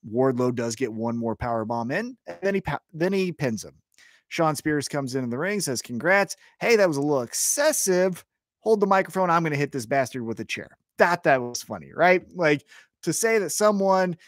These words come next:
is going, you know, crossing the line, but then going like, "But I also want my stuff." And, you know, he's the chairman, so he's gonna hit you with a fucking chair. And that's what he did. Uh, so I thought that was a fun touch.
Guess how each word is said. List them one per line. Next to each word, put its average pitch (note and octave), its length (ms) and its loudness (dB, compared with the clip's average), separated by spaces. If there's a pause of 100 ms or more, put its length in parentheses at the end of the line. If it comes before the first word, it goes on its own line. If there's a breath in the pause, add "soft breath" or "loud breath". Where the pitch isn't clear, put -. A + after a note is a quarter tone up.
(160 soft breath)
is A#2+ 240 -6
going, E3+ 560 0
you D#3+ 100 -8
know, G#2 120 -12 (120)
crossing F#3+ 380 -2
the D#3 60 -2
line, E3 440 0 (320 soft breath)
but C#3 140 -2
then D3 160 2
going B2+ 260 -2
like, A2 160 -6 (200)
"But G3+ 180 2
I B2 200 0
also A#2+ 320 -6
want B2+ 220 -2
my B2 260 -8
stuff." G#2 420 -8
And, A#3 140 0
you C#4+ 80 6
know, C4 240 6
he's D#3 260 0
the F#3 80 2
chairman, A3+ 520 -2
so A2 140 -6
he's A2+ 120 -6
gonna C#3+ 160 -2
hit C3 260 0
you E3+ 100 4
with F3+ 160 0
a F#3+ 60 0
fucking A3 340 -2
chair. C4 320 2 (280)
And G2+ 220 -10
that's E3+ 240 0
what F#3+ 140 2
he F#3+ 100 0
did. C3 320 0 (560 soft breath)
Uh, D3 300 4
so F#3+ 120 0
I G#3+ 80 6
thought A#3+ 140 6
that A3+ 120 12
was G3 140 6
a F#3 40 2
fun F#3+ 280 4
touch. F#3+ 380 0